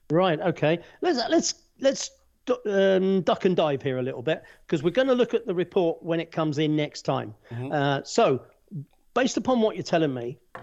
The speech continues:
Speaker 1: you're not getting involved with anything that was, uh, uh, used as a sanction.
Speaker 2: Mm-hmm.
Speaker 1: There was no free, no free kicks. Any penalty area incidents?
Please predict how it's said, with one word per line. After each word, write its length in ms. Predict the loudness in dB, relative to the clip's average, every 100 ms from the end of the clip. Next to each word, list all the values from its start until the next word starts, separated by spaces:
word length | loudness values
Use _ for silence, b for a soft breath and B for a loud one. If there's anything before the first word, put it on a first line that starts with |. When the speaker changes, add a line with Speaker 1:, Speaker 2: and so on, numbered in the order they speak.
| -20 2
Speaker 1:
you're 160 | 4
not 200 | 4 4
getting 220 | 2 2 2
involved 400 | 4 4 4 4
with 360 | 4 4 2 0
anything 400 | 2 2 2 2
that 220 | 2 2
was, 480 | 2 4 4 2 0 -12 -20 -20 -20 -8
uh, 80 | -8 -4
uh, 80 | -6 -4
used 320 | 4 4 4
as 160 | 2 0
a 60 | -2
sanction. 460 | -2 -2 0 -2 -2 -8
Speaker 2:
Mm-hmm. 160 | -6 -6 B B 2
Speaker 1:
There 100 | 4
was 120 | 6
no 160 | 6
free, 300 | 4 2 2 4
no 220 | 4 4
free 220 | 4 0
kicks. 640 | 2 2 2 -4 -12 -12 _ _ _ _ _ _ -2
Any 160 | 2 4
penalty 420 | 4 2 4 4
area 300 | 4 2 0
incidents? 800 | -2 0 -2 -2 -6 -10 -14